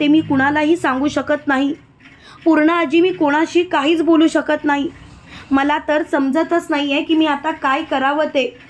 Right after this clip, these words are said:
पण पूर्णाजी, सगळं संपल्यातच जमा आहे." तेव्हा मात्र पूर्णाजी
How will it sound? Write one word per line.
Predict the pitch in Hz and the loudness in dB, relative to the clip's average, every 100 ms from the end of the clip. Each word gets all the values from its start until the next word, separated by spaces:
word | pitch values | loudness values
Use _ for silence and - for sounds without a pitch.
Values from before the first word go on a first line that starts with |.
| - - - - - - | -20 -20 -20 -20 -20 -4
पण | 277 277 | -2 0
पूर्णाजी, | 294 269 294 302 254 339 | 0 2 0 0 0 -2
सगळं | - 254 269 311 | -2 -2 -2 -2
संपल्यातच | 311 247 254 277 294 320 320 | -2 -2 0 -2 0 -2 -2
जमा | 302 277 269 | 0 0 2
आहे." | 262 262 - - - _ _ - - _ - | 0 -2 -8 -20 -20 _ _ -20 -20 _ -2
तेव्हा | 269 285 | 0 0
मात्र | 285 277 277 | -2 0 -2
पूर्णाजी | 285 285 254 285 285 269 247 | -2 -2 0 -2 -2 -2 -4